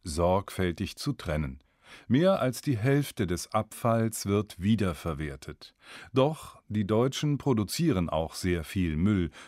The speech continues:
besonders Verpackungen. Laut der Deutschen Umwelthilfe, D U H, sind es jährlich zweihundertdreizehn Kilogramm Verpackungsmüll pro Person. Andere europäische Länder produzieren deutlich weniger.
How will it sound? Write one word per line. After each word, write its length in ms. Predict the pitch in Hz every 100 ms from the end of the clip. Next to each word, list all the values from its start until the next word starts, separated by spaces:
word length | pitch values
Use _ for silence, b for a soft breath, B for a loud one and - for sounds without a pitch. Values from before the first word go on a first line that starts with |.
| B
besonders 680 | 104 95 127 123 120 113
Verpackungen. 640 | - 120 - 104 - 82 71 _ _ _ B B -
Laut 280 | 110 131
der 120 | 120 101
Deutschen 480 | 107 117 - 110
Umwelthilfe, 1080 | 107 147 160 92 85 82 - 85 82 107 135
D 340 | 107 95 92 95
U 240 | 110 110
H, 420 | 85 101 110 143 156 B B
sind 300 | 98 120 160
es 220 | 143 -
jährlich 560 | 110 107 107 92 87 -
zweihundertdreizehn 1500 | - 107 113 143 139 113 101 - 98 113 139 - 131 120 113
Kilogramm 720 | - 120 95 82 85 95 101
Verpackungsmüll 1200 | - 85 - 104 - 113 98 - 92 90 98 95 90 B B -
pro 360 | 123 131 127
Person. 680 | 123 117 95 80 82 73 - _ _ _ B B B
Andere 520 | - 135 175 147 131 123
europäische 680 | 135 131 127 131 127 120
Länder 460 | 127 123 131 127 127
produzieren 720 | 120 131 135 117 151 135 131
deutlich 600 | 120 113 110 - 120 -
weniger. 580 | 135 185 117 73 76 -